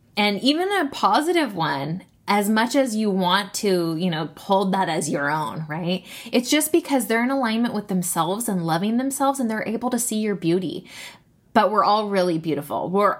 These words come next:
all, like, amazing humans that made it to Earth. So, so that's the thing, is take, take the, take those judgments and allow those to be people's perception. So take the,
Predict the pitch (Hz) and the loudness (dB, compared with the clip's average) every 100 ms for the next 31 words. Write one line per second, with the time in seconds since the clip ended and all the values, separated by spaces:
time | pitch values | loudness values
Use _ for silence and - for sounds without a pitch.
0 | - 190 214 202 165 143 185 - _ _ | 2 4 4 2 0 -4 -6 -12 _ _
1 | _ _ - 185 160 151 - _ _ _ | _ _ -2 0 0 -2 -12 _ _ _
2 | 190 185 190 202 196 190 175 185 190 185 | 0 2 4 2 0 0 0 0 0 0
3 | 151 143 156 170 160 175 175 185 180 - | -2 -6 -4 -2 0 2 2 2 0 -2
4 | 165 - 175 - 165 - - - - 185 | -4 0 0 0 -8 -16 -12 -2 2 4
5 | 175 165 160 - - - - - 233 226 | 2 -2 -8 -16 -16 -20 -8 0 4 4
6 | 240 269 165 143 160 208 196 185 180 - | 2 2 0 0 -4 2 6 6 4 -2
7 | - _ - - 240 247 - - - _ | -12 _ -6 2 2 2 -2 -18 -20 _
8 | _ _ _ - 262 262 - 240 226 208 | _ _ _ -2 2 2 0 0 2 4
9 | 202 196 196 - _ _ - _ _ _ | 2 2 -2 -6 _ _ -20 _ _ _
10 | _ _ _ _ _ _ _ _ _ - | _ _ _ _ _ _ _ _ _ 0
11 | 269 285 277 269 190 180 185 185 208 240 | 0 4 2 2 2 2 2 0 0 -2
12 | - 190 185 190 180 180 190 214 220 185 | -4 0 2 2 2 2 2 2 2 2
13 | 180 180 180 180 180 180 190 190 196 254 | 2 0 -4 -2 -2 -2 -2 -2 0 0
14 | 254 165 - 165 165 185 - 190 185 226 | 0 -2 -2 -4 -2 -2 0 -2 0 -2